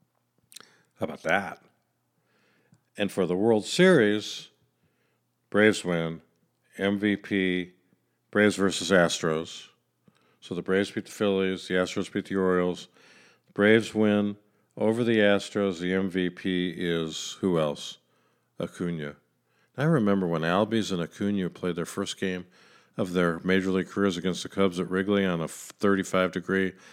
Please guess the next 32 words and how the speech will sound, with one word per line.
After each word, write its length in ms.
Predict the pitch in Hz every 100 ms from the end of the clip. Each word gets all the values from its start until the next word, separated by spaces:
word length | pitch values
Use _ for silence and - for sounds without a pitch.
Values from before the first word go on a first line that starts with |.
| -
April 320 | 104 98 - 95
day. 400 | 92 92 107 - _ - _ -
And 120 | 120
these 160 | 131 -
guys 260 | 156 123
killed 440 | - - 143 175 113
the 100 | 90
Cubs 400 | - 95 82 85
that 220 | 82 -
day. 220 | 82 85
And 80 | 104
I'm 140 | 107
going, 340 | 104 113 107 101 - _ _ _ _ _ _ _ _ _ _
"How 160 | - 127
can 200 | - 180
you 80 | 147
lose 420 | 87 82 110 156 -
to 120 | -
some 320 | - 85 82
guy 240 | 78 80
named, 440 | 80 80 76 80 - _ _ _ _ _ _ _ _ _ _ _
you 100 | 107
know, 220 | 95 82 -
Albies 640 | 90 92 104 104 104 85
and 300 | 85 76 73
Acuna?" 720 | 78 - - 104 147 110 - _ _ _ _ _ _ - _ _ -
Little 240 | 127 139
did 180 | 104 95
I 180 | 92 85
know 480 | 87 117 131 80 - _ _ _ -
that 160 | 98
Acuna, 800 | 90 - - 139 165 98 76 76